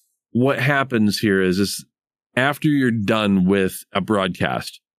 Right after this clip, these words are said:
it will save that broadcast for you so that you can watch the broadcast back, just like if you were watching T V. And, and you can see how well you did as far as editing is concerned. But they'll also have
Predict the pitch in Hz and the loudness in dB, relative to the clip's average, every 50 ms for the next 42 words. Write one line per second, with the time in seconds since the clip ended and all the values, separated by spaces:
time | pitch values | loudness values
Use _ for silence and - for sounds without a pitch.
0 | _ _ _ _ _ _ 147 156 175 170 156 143 131 - - - - - 139 135 | _ _ _ _ _ _ -2 -2 0 2 0 0 0 0 -4 -6 -2 -2 0 0
1 | 135 131 123 110 110 113 107 92 69 - 101 98 87 90 90 90 - 92 60 - | 0 0 -2 -2 -2 -2 0 0 0 0 0 0 0 0 -2 -2 -2 -4 -4 -4
2 | - - - - - 92 82 76 64 62 62 - - - 117 107 101 104 98 - | -4 -8 -10 -4 -2 -2 0 0 0 0 -2 -4 -4 -2 0 2 2 2 0 0
3 | - 117 - - 113 101 92 90 - 98 92 98 95 - - - 110 87 - 104 | 0 0 0 0 0 0 0 0 0 0 0 0 -2 -4 -6 -6 -6 -4 -2 0
4 | 92 90 92 90 - 101 90 90 - - _ - 92 80 71 - - - - _ | 0 0 -2 -2 -2 -2 -2 -2 -4 -6 _ -4 -4 -2 -2 -4 -6 -12 -20 _
5 | _ _ _ _ _ - 113 117 117 - - 120 110 101 - 101 90 - 107 101 | _ _ _ _ _ -2 -2 0 0 0 0 0 0 0 -2 -4 -2 0 2 2
6 | 95 90 95 90 87 87 - - 80 71 - 101 90 80 50 50 - - _ _ | 2 2 2 0 0 -2 -2 -4 -4 -4 -2 -2 -2 -2 -2 -4 -6 -8 _ _
7 | _ _ _ _ _ _ _ _ _ - 104 104 104 104 - - - 113 110 107 | _ _ _ _ _ _ _ _ _ -2 0 0 0 0 -2 -4 -2 0 2 4
8 | 104 107 110 101 92 - 113 107 95 - - 113 104 92 104 110 101 98 95 98 | 4 4 2 0 0 0 -2 -2 0 0 0 0 0 0 0 0 0 2 2 2
9 | 104 98 92 92 92 95 95 87 95 98 95 90 87 92 - 98 98 92 - - | 2 2 2 2 2 2 2 2 2 2 2 2 0 0 0 0 0 -2 -2 -4
10 | - 101 90 85 82 - - 95 92 90 82 85 82 82 85 82 - - 98 90 | -2 -2 0 0 0 0 0 0 0 0 0 0 0 0 0 -2 -2 -2 -2 -2
11 | 90 - - 50 50 - - _ _ _ _ _ _ _ _ _ _ _ _ _ | -2 -2 -2 -4 -4 -6 -8 _ _ _ _ _ _ _ _ _ _ _ _ _
12 | _ _ _ _ _ _ _ _ _ _ _ _ _ _ _ _ _ _ 104 98 | _ _ _ _ _ _ _ _ _ _ _ _ _ _ _ _ _ _ -2 -2
13 | 147 143 127 95 - 120 113 - - 117 127 135 143 - - 160 139 127 127 123 | 0 0 0 0 0 0 0 0 0 2 2 2 2 0 0 0 0 2 2 2
14 | 117 117 113 110 107 98 - | 2 2 2 2 0 -2 -4